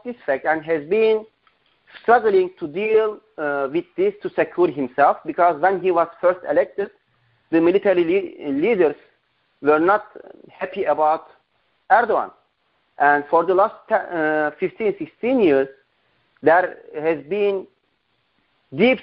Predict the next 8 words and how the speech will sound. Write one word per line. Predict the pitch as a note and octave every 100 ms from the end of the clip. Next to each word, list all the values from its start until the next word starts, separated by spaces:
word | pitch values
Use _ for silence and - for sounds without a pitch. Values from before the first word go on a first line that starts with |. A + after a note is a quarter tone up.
| G3+
struggles | - A3+ F#3 E3+ - _ _ -
in | F#3 F#3+
between | F#3 - F#3 F3+
the | E3+
military | E3+ G3 G3 D#3+ E3+ - A#2+ C#3+ C#3+
generals | F3 E3 E3 E3
and | D3 C#3+
Erdogan. | G#3 F3 A#2+